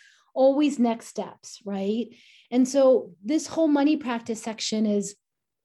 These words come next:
let's create some daily, weekly, monthly money practices and get some money dates going with yourself, with your partner, with your family eventually when they're,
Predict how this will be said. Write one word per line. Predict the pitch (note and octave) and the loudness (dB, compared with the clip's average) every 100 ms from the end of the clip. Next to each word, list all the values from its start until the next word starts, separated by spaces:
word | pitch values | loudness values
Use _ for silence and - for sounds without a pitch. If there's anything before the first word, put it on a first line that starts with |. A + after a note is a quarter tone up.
| _ - | _ -8
let's | G#3+ A#3 | -4 -4
create | - D#4 D4+ D#4 | -2 0 2 0
some | D#4 D4 | 2 2
daily, | C#4 A3+ B3 A#3+ B3 | 4 4 2 0 0
weekly, | B3 A#3 A#3 - A#3 A#3 | 0 -2 -4 -4 -2 0
monthly | A3 A3+ - C4+ | 0 -2 -6 -4
money | A#3 G3+ | -2 -4
practices | G3+ G#3 G3 A3+ G#3+ B3+ D4+ F4 | -8 -10 -12 -12 -8 -4 -2 -2
and | A#3 G#3 G3+ _ _ _ _ - | -4 -4 -6 _ _ _ _ -4
get | A#3+ | -2
some | C#4 C4+ | 4 6
money | B3+ C4 | 6 4
dates | B3 A#3+ B3+ - | 2 2 0 -6
going | - A3 A3+ C4+ E4 F4+ _ _ | -6 -4 -2 -2 -4 -6 _ _
with | A3 A3 | -10 -6
yourself, | A#3 A3+ D4 C#4 C4 B3+ B3 | -6 -4 -4 -2 0 -2 -4
with | A3+ | -8
your | G#3+ | -10
partner, | G#3 - B3+ A#3+ A#3+ A#3+ A#3 A#3 _ _ _ - | -10 -6 -6 -4 -4 -4 -6 -10 _ _ _ -6
with | B3 B3 | -6 -2
your | B3 | -4
family | A#3+ A3+ A3+ B3 B3+ | -2 -4 -2 0 0
eventually | B3 B3 B3+ C4 B3+ B3+ B3+ | 0 -2 -2 -4 -4 -4 -4
when | A3+ | -6
they're, | A3 G#3+ G#3+ | -6 -6 -8